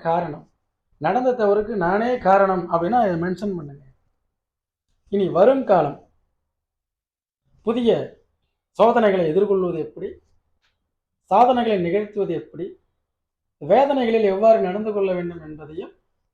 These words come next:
புதிய அத்தியாயத்தை படைப்போம். Connect with the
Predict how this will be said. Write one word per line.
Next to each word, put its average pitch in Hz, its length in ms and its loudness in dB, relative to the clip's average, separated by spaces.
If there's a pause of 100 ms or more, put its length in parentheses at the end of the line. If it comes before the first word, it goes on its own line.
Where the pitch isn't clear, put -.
புதிய 247 300 -4
அத்தியாயத்தை 190 580 0 (140)
படைப்போம். 147 560 -6 (640)
Connect 285 260 -2 (120)
with 208 120 -8
the 196 80 -6